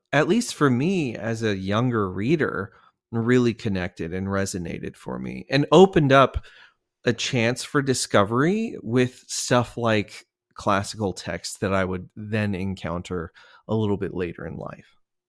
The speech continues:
Well, in chapter twenty-four, Mariel encounters her first dangers of the bog,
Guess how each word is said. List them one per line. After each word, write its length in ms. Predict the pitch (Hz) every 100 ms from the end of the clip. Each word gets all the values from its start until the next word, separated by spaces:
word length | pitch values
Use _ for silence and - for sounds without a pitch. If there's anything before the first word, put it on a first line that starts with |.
| _ _ _
Well, 100 | 170
in 120 | 185
chapter 500 | 180 - 208 214 220
twenty-four, 1000 | 190 180 175 175 131 117 104 107 147 165 _ _ 127
Mariel 600 | 151 165 170 185 202 202
encounters 1000 | 139 139 135 147 131 135 139 127 123 - _ _
her 200 | - 160
first 600 | - - 156 185 190 - - 131
dangers 640 | 135 135 139 127 135 120
of 240 | - 110 -
the 80 | 104
bog, 580 | 110 107 95 78 95